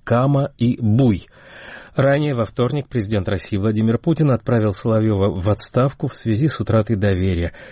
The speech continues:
Его пост до сентября занял сопредседатель Центрального штаба Общероссийского народного фронта Александр Бричалов. Гражданский активист Ильдар Дадин был допрошен в качестве свидетеля по делу о призывах к массовым беспорядкам второго апреля в Москве.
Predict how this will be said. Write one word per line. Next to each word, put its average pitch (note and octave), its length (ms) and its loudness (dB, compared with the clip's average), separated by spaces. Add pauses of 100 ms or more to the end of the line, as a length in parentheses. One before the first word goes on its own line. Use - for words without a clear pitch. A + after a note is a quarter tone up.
(280)
Его A#2+ 260 4
пост - 500 -2
до A#2+ 180 2
сентября G2+ 580 -2
занял B2+ 360 0
сопредседатель B2 840 -2
Центрального A#2+ 640 2
штаба A2+ 460 0
Общероссийского G#2+ 840 -2
народного F#2+ 480 0
фронта C3+ 420 0 (460)
Александр A#2 600 0
Бричалов. G2 800 -4 (840)
Гражданский D3+ 520 0
активист D3+ 400 -2
Ильдар C3+ 260 0
Дадин G2 380 -2
был F#2 120 -2
допрошен G2 460 -2
в - 60 -6
качестве - 380 -2
свидетеля A#2+ 580 0
по G2+ 180 -2
делу C3+ 320 2
о A#2 80 2
призывах A2+ 560 0
к - 160 -8
массовым A#2+ 460 0
беспорядкам A2 680 0
второго G#2 480 0
апреля C3+ 340 0
в G#2 100 -2
Москве. F#2+ 500 -2